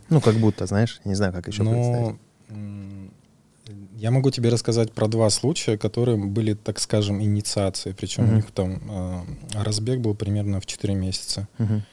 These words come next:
Speaker 2: А, первая инициация у меня была, когда я свалился с байка. Вот. То есть я приехал на Бали, ни
Speaker 1: Мгм.
Speaker 2: разу не катался ни на каких видах
Speaker 1: Мгм.
Speaker 2: скутеров, э, никогда не ездил ни на байках, ни на чём. Ну,
Speaker 1: Мгм.
Speaker 2: такой велосипед. Вот. И,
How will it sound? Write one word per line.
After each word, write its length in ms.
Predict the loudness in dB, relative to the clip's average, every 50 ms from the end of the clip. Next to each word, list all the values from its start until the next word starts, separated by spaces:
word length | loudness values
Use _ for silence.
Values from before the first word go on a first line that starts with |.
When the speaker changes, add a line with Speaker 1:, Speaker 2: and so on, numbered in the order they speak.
| _ _ _ _ _ _ _ _
Speaker 2:
А, 380 | -2 0 2 2 2 0 -2 -2 4
первая 340 | 4 6 6 8 8 8 8
инициация 580 | 8 6 4 4 4 4 4 4 4 2 0 2
у 40 | 2
меня 180 | 2 2 2
была, 240 | 2 4 4 2 4
когда 200 | 4 2 4 4
я 60 | 2 2
свалился 420 | 2 0 0 0 0 0 -2 -2
с 60 | -2
байка. 360 | 0 -2 -2 -4 -6 -10 -12 -12 _ -18
Вот. 180 | -18 -18 -18 -8 _
То 60 | 0
есть 160 | 0 2 2 4
я 200 | 4 4 4 2
приехал 400 | 2 0 0 0 2 0 0 0
на 100 | 0 2
Бали, 300 | 2 2 2 2 0 0
ни 60 | 2
Speaker 1:
Мгм. 120 | 2 4 6
Speaker 2:
разу 220 | 6 6 6 4
не 100 | 2 2
катался 420 | 2 0 2 2 2 2 2 0 0
ни 80 | 0
на 80 | 0 -2
каких 300 | -4 -6 -10 -10 -6 -4
видах 220 | -4 -2 -2 -4 -2 0 2
Speaker 1:
Мгм. 100 | 4 4 6
Speaker 2:
скутеров, 240 | 4 4 2 0 0 -6 -12 -10 -8
э, 560 | -6 -4 -4 -2 -2 -4 -4 -4 -4 -4 -4
никогда 360 | -4 -4 -2 -4 -4 -2 -2 0
не 160 | 0 0 0 0
ездил 300 | -2 -2 -2 -2 -4 -4 -4 -8 _ _ _ -20 -20 _ _ _ _ _ _ _ _ _ _ _ 0
ни 200 | 2 2 2 2
на 120 | 2 2
байках, 400 | 4 4 4 4 2 -2 -2 0
ни 60 | -2
на 80 | -2 -2
чём. 300 | -2 -2 -2 -4 -4 -4 -2
Ну, 80 | 0
Speaker 1:
Мгм. 100 | 0 2
Speaker 2:
такой 200 | 2 2 2 0
велосипед. 500 | 0 0 0 0 -2 -2 -2 -6 -8 -8 -10 _ -20 _ _ -20 -18 -16 -16 -16 -18 -20 -16 -10 -6
Вот. 400 | -4 -2 -2 -2 -2 -4 -8 -14
И, 840 | -16 -14 -12 -12 -10 -10 -10 -10 -10 -10 -10 -10 -10 -10 -12 -12 -12